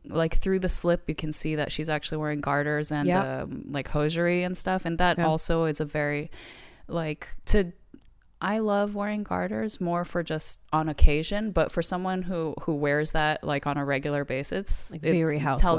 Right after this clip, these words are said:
Speaker 2: housewife.
Speaker 1: that they're, oh, well, it's
Speaker 2: Old.
Speaker 1: like they, uh, I don't know, though. Like, I mean, there's people that'll do it, like, like, people who love to dress vintage and will dress to the nines from underwear to outerwear, right?
Speaker 2: Yeah.
Speaker 1: And it, it could be taken that way, which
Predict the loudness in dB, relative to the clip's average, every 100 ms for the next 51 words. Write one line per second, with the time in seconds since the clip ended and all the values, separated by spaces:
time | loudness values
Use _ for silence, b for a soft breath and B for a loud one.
0 | 0 -2 -2 -2 -4 -4 -6 -12 -20 -20
1 | -20 -20 -14 -4 -2 -2 -6 -10 -4 4
2 | 6 6 4 0 -2 0 0 0 -4 B
3 | B B -4 -2 0 -2 -12 -12 -2 2
4 | 2 0 -2 2 4 4 0 0 0 0
5 | -2 0 0 0 -4 -2 -2 -2 -2 -4
6 | -4 -4 -2 -4 -4 -2 -2 -4 -8 -8
7 | B B B B 0 4 6 6 2 2
8 | 2 2 2 0 -2 -2 -2 -2 -2 -2
9 | -4 -4 -2 -2 -2 -2 -4 -2 0 0
10 | 0 0 0 0 0 -2 -4 -8 -6 -4
11 | -2 -2 -2 -2 -4 -4 -4 -2 -2 -2
12 | -4 -2 -2 -2 -4 -2 -4 0 4 4
13 | 4 0 0 -4 -2 -4 -4 0 2 4
14 | 2 2 0 0 2 2 0